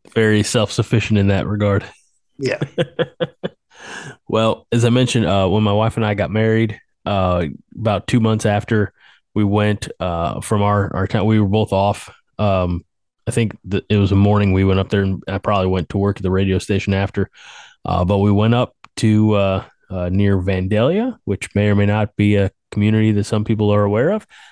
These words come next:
Speaker 1: Uh, and we
Speaker 2: They have
Speaker 1: were
Speaker 2: great onions.
Speaker 1: <laughs> Yeah. Vidalia. That's Vidalia onions.
Speaker 2: Oh.
Speaker 1: I was like,
Speaker 2: Oh.
Speaker 1: "Vandalia? No, that's not." Uh, but, uh, little Illinois, uh, state history,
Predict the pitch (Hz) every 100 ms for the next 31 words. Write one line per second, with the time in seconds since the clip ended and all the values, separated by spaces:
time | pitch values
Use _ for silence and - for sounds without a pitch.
0 | _ - 196 135 - 107 104 101 98 98
1 | 95 - _ - 101 95 95 87 - 60
2 | 101 110 76 151 139 123 107 110 - -
3 | _ _ _ _ _ _ _ _ _ -
4 | - 131 - - - - _ _ _ _
5 | _ _ _ _ - - 95 - _ _
6 | _ _ _ - 107 113 117 107 92 85
7 | 80 - 101 - 110 101 101 101 95 87
8 | 87 80 90 85 82 87 - 139 120 92
9 | - _ - - - _ - 117 113 113
10 | 87 117 135 151 147 - 113 120 123 76
11 | - - - - 90 - - 123 131 -
12 | _ _ - 120 113 101 107 123 113 -
13 | 117 113 110 110 110 101 95 - 110 98
14 | 160 156 120 104